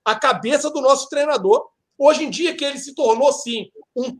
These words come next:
técnico já reconhecido por todos como um mega técnico, agora as coisas invertem. E aí, Marquito,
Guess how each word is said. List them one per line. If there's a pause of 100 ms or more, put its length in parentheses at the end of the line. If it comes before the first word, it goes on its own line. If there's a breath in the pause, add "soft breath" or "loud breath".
técnico
já
reconhecido
por
todos (240)
como
um
mega
técnico, (460)
agora
as
coisas
invertem.
E
aí,
Marquito,